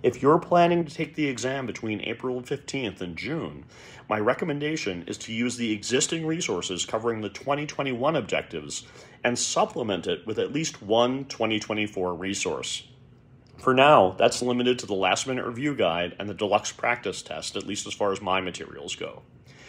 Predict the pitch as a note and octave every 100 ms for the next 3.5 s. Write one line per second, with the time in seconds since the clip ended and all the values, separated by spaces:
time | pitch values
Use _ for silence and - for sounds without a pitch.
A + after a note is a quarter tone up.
0 | - - - A2 C#3+ - D3+ D#3 C#3 C3
1 | C3 - C#3+ B2 G2+ F2+ D#2+ G#2+ G#2 G#2+
2 | G#2+ G#2 G#2 G2 F#2 F#2 F2 E2+ F2+ F2+
3 | E2 D2+ C2 - -